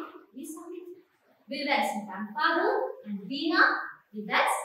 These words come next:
grandmother. These are names. Names always begin with capital. Names always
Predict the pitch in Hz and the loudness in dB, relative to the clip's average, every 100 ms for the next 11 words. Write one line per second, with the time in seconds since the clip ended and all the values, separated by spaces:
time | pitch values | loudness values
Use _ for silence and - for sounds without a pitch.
0 | - _ _ _ _ 185 226 247 233 240 | -8 _ _ _ _ -12 -6 -4 -4 -6
1 | - - - _ _ _ _ _ _ _ | -8 -16 -20 _ _ _ _ _ _ _
2 | _ _ _ 196 302 302 311 311 - 269 | _ _ _ -16 -12 -6 -6 -2 6 12
3 | - - - - - - - 339 427 427 | 12 12 12 6 2 -6 -4 4 6 6
4 | 214 - - - _ _ _ _ _ _ | 2 0 -10 -18 _ _ _ _ _ _
5 | _ _ 392 427 - 554 523 - 247 269 | _ _ -2 4 6 6 4 0 6 8
6 | 269 - 359 - - - - - 180 277 | 10 8 8 8 8 2 -4 -10 -2 0
7 | - - - - - 233 - - - - | 2 0 0 -2 0 4 6 4 -4 -16
8 | _ 294 285 - 440 - - - - - | _ 12 12 12 6 0 -2 -4 -8 -20
9 | _ _ _ _ _ 269 370 320 - - | _ _ _ _ _ 2 4 6 4 0
10 | - - _ 226 226 226 311 - | -2 -12 _ -4 -2 -2 4 6